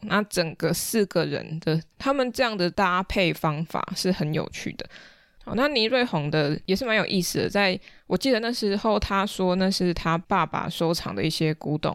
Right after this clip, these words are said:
物啊，或是那些古董的拍卖的文件的周刊或是杂志等等，这样的创作手法跟我那个时候他在描述的时候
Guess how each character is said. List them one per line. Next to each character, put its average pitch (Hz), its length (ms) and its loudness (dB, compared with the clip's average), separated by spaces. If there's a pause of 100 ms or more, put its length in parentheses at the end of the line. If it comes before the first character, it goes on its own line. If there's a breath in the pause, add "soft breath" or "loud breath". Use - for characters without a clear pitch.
物 156 160 0
啊， 147 200 0
或 170 100 0
是 170 200 0 (260 loud breath)
那 170 100 0
些 175 140 2
古 165 240 -2
董 156 220 -2
的 - 80 -2
拍 - 200 -2
卖 175 140 2
的 156 100 -2
文 147 300 0
件 165 300 0
的 98 440 -2
周 190 280 2
刊 175 280 -2
或 185 140 0
是 175 140 0
杂 156 260 -2
志 170 180 -6
等 156 360 -2
等， - 260 -4 (480 loud breath)
这 - 160 -2
样 190 160 0
的 160 180 2 (140)
创 185 320 0
作 180 320 2
手 156 300 0
法 156 340 -2
跟 170 340 0 (140)
我 170 420 0 (180)
那 214 100 0
个 180 100 2
时 - 160 -4
候 170 140 0
他 - 180 -2
在 165 140 2
描 147 260 0
述 170 180 -2
的 156 140 2
时 160 100 -2
候 160 160 2